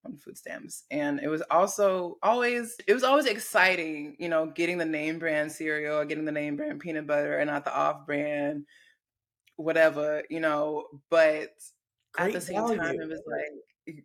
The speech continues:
Speaker 1: "Girl, great value. Okay, great
Speaker 2: <laughs>
Speaker 1: value."
Speaker 2: Great value.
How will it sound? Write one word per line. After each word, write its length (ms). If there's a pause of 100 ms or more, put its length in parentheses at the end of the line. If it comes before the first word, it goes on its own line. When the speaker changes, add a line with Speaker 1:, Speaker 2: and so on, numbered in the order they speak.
Speaker 1:
"Girl, 360
great 340
value. 680 (120)
Okay, 480 (240)
great 260
Speaker 2:
<laughs> 20
Speaker 1:
value." 560 (260)
Speaker 2:
Great 260
value. 640